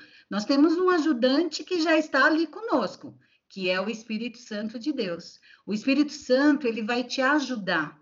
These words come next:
a entender o que tá sendo falado ali. Ele vai ministrar na tua vida. A gente precisa ter essa, essa convicção de que o Espírito está ali nos ajudando, a, nos explicando, ministrando na nossa vida, né?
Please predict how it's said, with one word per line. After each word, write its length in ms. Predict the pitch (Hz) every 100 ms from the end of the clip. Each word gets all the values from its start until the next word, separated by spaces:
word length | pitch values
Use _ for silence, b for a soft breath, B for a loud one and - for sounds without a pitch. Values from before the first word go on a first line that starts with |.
| b b b
a 120 | 175
entender 960 | 208 233 254 254 226 180 180 156 151 b b -
o 100 | 165
que 120 | 190
tá 160 | 196 180
sendo 360 | 190 185 170
falado 540 | 170 180 165 156 156 160
ali. 340 | 156 151 - b b
Ele 160 | - 180
vai 160 | 214 233
ministrar 720 | 254 330 349 - 262 247 254
na 160 | 220
tua 180 | 208 175
vida. 280 | 175 151 160
A 20 |
gente 260 | 165 196 -
precisa 500 | 214 220 240 226 240 B B -
ter 200 | 262 262
essa, 600 | 269 269 277 269 262 254 B
essa 220 | 214 214 262
convicção 840 | 302 359 370 330 - - 208 196
de 100 | 196
que 140 | - 220
o 40 |
Espírito 440 | 220 - 226 226
está 260 | - - 190
ali 240 | 180 208
nos 260 | 240 247 226
ajudando, 800 | 247 247 294 226 220 208 170 180 B B B -
a, 460 | 175 185 180 180 185
nos 240 | 208 196
explicando, 1000 | 254 254 294 294 - 233 226 208 180 175
ministrando 920 | 196 254 302 294 254 220 214 196 180
na 120 | 175
nossa 360 | 170 170 - 170
vida, 420 | 165 156 147 151
né? 240 | 165 196